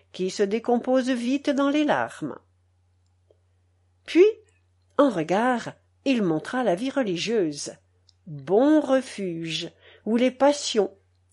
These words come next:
et par conséquent les chagrins, n'arrivent pas, oasis de foi, archipel de paix,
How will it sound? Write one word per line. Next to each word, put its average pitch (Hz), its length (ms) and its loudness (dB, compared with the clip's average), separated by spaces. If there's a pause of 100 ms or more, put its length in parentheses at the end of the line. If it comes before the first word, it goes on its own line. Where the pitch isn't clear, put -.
(120)
et 190 140 6
par 185 180 -2
conséquent 151 420 -6
les 208 120 2
chagrins, 240 480 -2 (540)
n'arrivent 294 680 0 (100)
pas, 285 280 -2 (680)
oasis 202 600 2
de 175 120 2
foi, - 600 -2 (400)
archipel 180 760 -4
de 165 100 -6
paix, - 440 -6